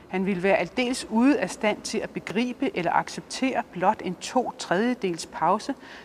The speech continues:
der ligger uden for hans kunstneriske plan. Ikke fordi han er vanskelig, men fordi han kun har en eneste linje i hele sit væsen, kunstens.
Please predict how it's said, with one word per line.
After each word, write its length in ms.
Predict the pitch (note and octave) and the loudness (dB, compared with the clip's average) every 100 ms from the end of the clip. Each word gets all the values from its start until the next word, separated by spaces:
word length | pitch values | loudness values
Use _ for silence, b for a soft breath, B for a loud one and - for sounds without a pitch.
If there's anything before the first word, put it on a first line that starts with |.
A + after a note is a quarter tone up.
| - | -8
der 60 | F#3+ | -4
ligger 320 | E3+ F3 - | 0 0 0
uden 240 | G#3+ A#3+ | 2 2
for 160 | A#3+ G3+ | 0 -2
hans 240 | D#3+ E3+ | -2 -6
kunstneriske 640 | - F#3 F3+ G3 E3 D#3+ - | -6 -6 -4 -4 -4 -6 -10
plan. 340 | - - D3+ D#3+ - - - - - B B B - | -12 -10 -10 -12 -18 -20 -20 -20 -20 B B B -4
Ikke 180 | C#4 | -2
fordi 280 | C#4+ - A#3 | -2 -2 -2
han 180 | A3 A3+ | 0 0
er 60 | E3 | 0
vanskelig, 560 | E3 G3+ - G#3 F#3 - B B - | -2 -4 -6 -8 -8 -10 B B -8
men 120 | F#3 | -6
fordi 340 | - - A#3 | -6 -4 -2
han 160 | A#3+ G#3 | 0 -2
kun 260 | - A#3+ A#3+ | 0 0 2
har 200 | A3+ - | 0 0
en 240 | A#3 A#3+ A3+ | -2 -4 -2
eneste 400 | G3 A#3 - F3 | -2 -2 -2 -4
linje 360 | E3+ G3 A#3 | -2 0 0
i 80 | G3+ | -2
hele 240 | E3 G3+ A#3 | -4 -4 -4
sit 260 | - - | -6 -2
væsen, 360 | F#3+ F#3 - A3+ - - | 0 0 -4 -10 -14 -16
kunstens. 720 | - F#3+ - - F3 - - | -4 -2 -2 -8 -8 -8 -14